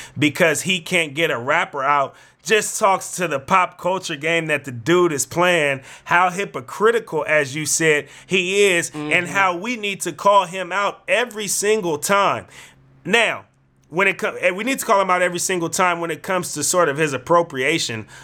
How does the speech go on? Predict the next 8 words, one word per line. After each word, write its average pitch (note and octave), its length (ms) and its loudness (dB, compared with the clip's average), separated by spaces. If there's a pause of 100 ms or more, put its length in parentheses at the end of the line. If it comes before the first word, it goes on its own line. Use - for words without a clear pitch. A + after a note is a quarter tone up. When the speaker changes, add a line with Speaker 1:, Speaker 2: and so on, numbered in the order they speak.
Speaker 1:
of C3 180 2
the A#2+ 80 -6
culture. A2+ 480 -2 (320)
Now, E3 440 0
don't F3+ 320 -2
get F3+ 180 -4
me E3+ 80 -6
wrong. D#3+ 440 2